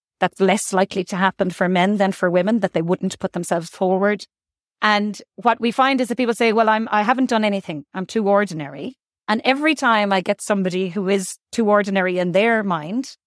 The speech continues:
to send me in a biography, I find out that they're actually a world-class flute player, or that they're able to do the splits in their sixties, or all of these incredible things. Because doctors are high achievers. And actually, if you ask anybody who's a medical student or a doctor,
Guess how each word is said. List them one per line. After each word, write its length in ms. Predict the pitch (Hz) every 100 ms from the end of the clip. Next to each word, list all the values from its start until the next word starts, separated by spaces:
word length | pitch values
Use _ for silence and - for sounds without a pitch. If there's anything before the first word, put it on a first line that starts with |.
| _ _
to 100 | -
send 220 | - 220
me 100 | 214
in 100 | 202
a 40 | 196
biography, 640 | 190 185 180 175 180 175
I 80 | 190
find 260 | 202 196 196
out 180 | 196 190
that 120 | 180
they're 140 | 185
actually 580 | 214 - 208 208 190 185
a 180 | 190 185
world-class 560 | 185 214 214 196 190 -
flute 300 | - 240 262 -
player, 440 | 254 247 247 254 - _ _ -
or 420 | 202 196 196 190
that 220 | 175 185
they're 300 | 185 180 175 -
able 300 | 208 190 185
to 140 | 190
do 300 | 190 190 180
the 120 | 165
splits 480 | 185 - 214 - -
in 160 | 180 180
their 140 | 180
sixties, 560 | - 285 - 254 247 233 _ _
or 200 | 226 214 -
all 200 | 294 320
of 100 | 285
these 180 | 254
incredible 500 | 240 - 220 240 214
things. 500 | - 254 - 185 - _ _
Because 340 | 226 220 262 - -
doctors 380 | 302 330 330 302
are 120 | 269
high 140 | 294 285
achievers. 760 | 254 349 285 156 185 - - _
And 140 | 214 220
actually, 360 | 262 - 226
if 100 | 220
you 60 | 208
ask 240 | 220 -
anybody 340 | 233 247 220 185
who's 160 | 190
a 40 | 185
medical 260 | 196 190
student 340 | 185 190 180 180
or 60 |
a 80 | 175
doctor, 400 | 175 185 - 175